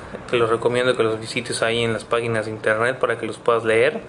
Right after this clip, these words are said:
Eh, tenemos igual la prosa que creó en, en, en novelas y en teatro, La tierra del faisán y del venado en mil novecientos veintidós. Poesía de prosa, Alma bohemia, La guerra, Las dos noblezas, Suerte perra,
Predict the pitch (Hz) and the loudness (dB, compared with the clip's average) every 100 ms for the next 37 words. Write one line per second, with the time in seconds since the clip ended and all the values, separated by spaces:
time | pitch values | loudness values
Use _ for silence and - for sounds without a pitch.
0 | - - - - - - - 131 113 120 | -16 -20 -20 -18 -18 -18 -4 0 2 2
1 | 123 131 123 117 120 120 117 113 120 123 | 2 2 0 2 4 4 2 0 2 2
2 | 139 151 147 123 - 113 117 123 117 113 | 4 0 0 -6 0 4 4 4 0 0
3 | 110 113 113 - 117 113 117 120 123 120 | 0 -2 -4 -4 -2 0 2 2 2 0
4 | 120 113 113 120 120 123 - 143 131 113 | 0 -2 2 2 2 0 0 2 2 0
5 | 92 123 127 113 - - 113 - 120 123 | 4 4 4 2 -2 -2 0 0 -2 2
6 | 113 110 113 113 117 120 127 - 120 117 | 2 2 0 0 2 4 2 0 -4 0
7 | 117 110 120 120 113 110 110 113 127 151 | 0 2 0 0 2 0 -2 -2 4 4
8 | 160 - - - - - - - - 123 | 2 -6 -12 -16 -16 -16 -16 -18 2 4
9 | 117 143 131 113 127 139 147 - 160 127 | 4 4 4 2 4 4 4 2 2 2
10 | 131 135 117 110 117 147 156 147 143 143 | 0 0 2 6 6 4 2 2 0 -2
11 | - - 120 113 120 143 151 147 127 113 | -8 -4 0 2 2 4 4 4 4 2
12 | 113 123 123 120 110 117 143 143 147 143 | 4 2 2 2 2 4 2 2 0 0
13 | 135 123 123 - 113 - 127 139 143 147 | 2 4 4 2 0 2 2 4 2 0
14 | 151 | -2